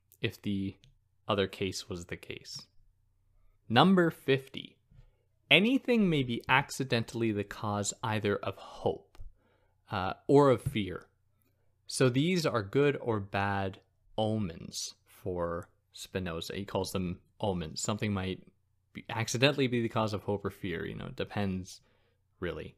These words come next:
<laughs> on the moment, all on other factors as well. Fifty-one. Different people respond to things in different ways. Same person will have different feelings towards same thing at different times. Seems obvious enough.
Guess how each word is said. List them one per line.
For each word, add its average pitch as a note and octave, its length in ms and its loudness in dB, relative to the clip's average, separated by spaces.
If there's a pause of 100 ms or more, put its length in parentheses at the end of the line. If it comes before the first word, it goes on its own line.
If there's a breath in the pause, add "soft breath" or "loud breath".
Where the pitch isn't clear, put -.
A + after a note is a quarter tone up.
<laughs> - 100 -10
on A#2+ 180 4
the C#3 80 6
moment, B2+ 540 4
all G2 320 2
on F#2 340 -4
other G#2 160 0
factors E2+ 560 -6
as - 80 -20
well. E2+ 240 -8 (720 soft breath)
Fifty-one. F3+ 640 2 (600)
Different F3+ 360 4
people C#3 320 0
respond B2 500 2
to C3 60 2
things A2+ 340 -2
in A2 120 -2
different A2+ 320 -6
ways. - 560 -4 (440)
Same E3+ 320 4
person C3+ 380 2
will A#2 120 2
have A2 140 -4
different C#3 320 -2
feelings A2 460 -2
towards G#2+ 340 -2
same G2+ 320 -2
thing G2 220 -4
at F#2+ 80 -4
different G#2 300 -4
times. - 600 -4 (580)
Seems F#2+ 320 -2
obvious G2+ 360 2
enough. G3+ 460 -4